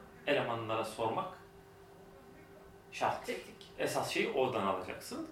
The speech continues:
Speaker 1: Ve aslında, e, ben onlara gidip ne gözlemlediklerini sormak isterim. Direkt yorumları değil de,
Speaker 2: Hı hı.
Speaker 1: e, "Ne oldu abi?" "Abi işte bu bize kötü davranıyor." Tamam, kötü davranıyor. Ne yapıyor?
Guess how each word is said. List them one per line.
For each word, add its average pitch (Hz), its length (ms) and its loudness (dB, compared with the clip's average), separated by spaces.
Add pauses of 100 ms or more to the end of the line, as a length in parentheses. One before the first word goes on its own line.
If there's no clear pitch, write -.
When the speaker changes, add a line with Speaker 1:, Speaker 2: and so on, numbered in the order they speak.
(320)
Speaker 1:
Ve 196 300 8 (160)
aslında, 180 680 8 (280)
e, 147 320 6 (120)
ben 160 180 12
onlara 180 440 6
gidip 196 340 2 (120)
ne 233 120 10
gözlemlediklerini 185 1120 6 (1080)
sormak - 400 8
isterim. 101 340 2
Direkt 127 380 6
yorumları 123 580 6
değil 294 220 6
de, - 240 2
Speaker 2:
Hı 240 60 -8
hı. 220 520 -4
Speaker 1:
e, - 100 4 (1040)
"Ne 220 120 12
oldu - 280 6
abi?" - 340 -4 (340)
"Abi 262 260 12
işte 262 180 2
bu 294 140 6
bize 294 220 6
kötü 262 200 10
davranıyor." - 380 12 (260)
Tamam, - 200 8
kötü 320 220 10
davranıyor. 123 400 10 (260)
Ne 440 80 12
yapıyor? - 320 12